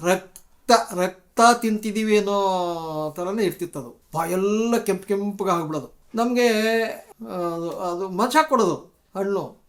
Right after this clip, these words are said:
ರುಚಿಯಾಗಿರ್ತಿತ್ತು, ಮಜಾ, ಭಾಳ ಮಜಾ ಕೊಡ್ತಿತ್ತು. ಆದರೆ ಈ-, ಈಗ ನಾವು ಅದ್ರ ಬಗ್ಗೆ ತಿಳ್ಕೊಳ್ತಾ ಹೋಗೋದಾಗೆ ಅದರ ಔಷಧಿ ಗುಣಗಳು ತುಂಬ ಇದೆ, ಶುಗರ್ಗೆ,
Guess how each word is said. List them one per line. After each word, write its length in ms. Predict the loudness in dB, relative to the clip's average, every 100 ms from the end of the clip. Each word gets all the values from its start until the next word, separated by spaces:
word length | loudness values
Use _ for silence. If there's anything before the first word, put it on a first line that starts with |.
| -8
ರುಚಿಯಾಗಿರ್ತಿತ್ತು, 880 | -4 2 2 2 -6 -12 -10 -10 -12 _ _ _ _ -6
ಮಜಾ, 260 | -2 -2
ಭಾಳ 280 | -4 -8 -6
ಮಜಾ 280 | -4 0 -2
ಕೊಡ್ತಿತ್ತು. 600 | -2 -8 -10 -10 -10 -12 -20 -20 -2 4
ಆದರೆ 560 | 6 6 6 4 0
ಈ-, 360 | -2 -2 -4 -6 -2
ಈಗ 320 | 2 4 4 6 6 4 -6 _ _ -4
ನಾವು 460 | 0 0 -4 -8 _ _ -10
ಅದ್ರ 240 | -2 0
ಬಗ್ಗೆ 560 | 0 0 0 -2 -4 -14 _ _ -4
ತಿಳ್ಕೊಳ್ತಾ 440 | -4 0 -2 0
ಹೋಗೋದಾಗೆ 640 | -2 -2 -2 -2 -2 -4
ಅದರ 380 | -6 -6 -6 -6
ಔಷಧಿ 360 | -6 -6 -4 -4
ಗುಣಗಳು 580 | -6 -10 -10 -10 -10 -14 _ _ _ -8
ತುಂಬ 220 | -4 -2 -2 -2 -6 -14 _ -20 -20 -6
ಇದೆ, 500 | -2 -2 -2 -6 -10
ಶುಗರ್ಗೆ, 800 | -10 -8 -6 -6 -8 -10 -12